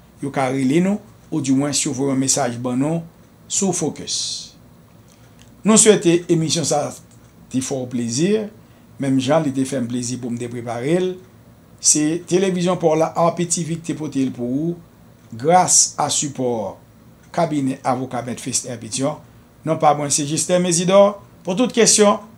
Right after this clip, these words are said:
nou kapab jwenn avèk mwen nan email adrès ki sou ekran, se coolmaroon at yahoo dot com.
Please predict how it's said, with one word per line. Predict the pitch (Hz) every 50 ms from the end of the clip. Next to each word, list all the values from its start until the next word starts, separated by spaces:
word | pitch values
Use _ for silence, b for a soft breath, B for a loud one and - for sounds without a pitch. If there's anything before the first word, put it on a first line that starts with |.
| - -
nou | 156 143 131
kapab | 151 143 156 147 135
jwenn | 143 156 151 151
avèk | 143 143 147 - - -
mwen | 151 147 143
nan | 139 143 143
email | 135 139 135 135 127
adrès | 120 120 127 135 143 - - - - - -
ki | - 123 -
sou | - 127 127 127
ekran, | 117 - - 117 117 127 175 180 185 175 B B B B B B B B -
se | - - 143 139 - -
coolmaroon | 226 240 220 196 180 170 165 151 147 147 143 147 143 143 143 143 - - - - - - - - - - - 139
at | 147 143 - -
yahoo | 135 139 135 131 135 135 127 139 139 - - - - - - - - - -
dot | 117 123 - - -
com. | - - 92 - - -